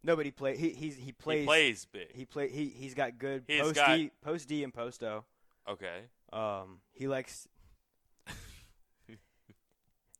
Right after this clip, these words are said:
Speaker 1: he likes to penetrate the bigs and stretch the D out.
Speaker 2: <laughs> He,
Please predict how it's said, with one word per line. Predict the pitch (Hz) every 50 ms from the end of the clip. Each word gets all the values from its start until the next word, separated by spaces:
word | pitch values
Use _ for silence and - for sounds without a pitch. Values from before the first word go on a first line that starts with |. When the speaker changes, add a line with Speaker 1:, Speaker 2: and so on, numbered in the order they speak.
| _ _ _ _ _ _ _ - - _ _ _ _ _ _ _ _ _ _ _ _ _ _
Speaker 1:
he | 143 135
likes | 143 143 - -
to | 139 -
penetrate | - 135 139 139 - - 135 123
the | - 117
bigs | 104 123 123 123 123 123 117 - - - -
and | - 113 110 110 107 107 104
stretch | - - - 123 117 - -
the | 110
D | 92 107 110 110 101
out. | 90 90 - - _ - _ _ _ _ -
Speaker 2:
<laughs> | 107 85 - - - - - 104 - _ _ _ _ _ - - - - - - - - _
He, | 110 110 104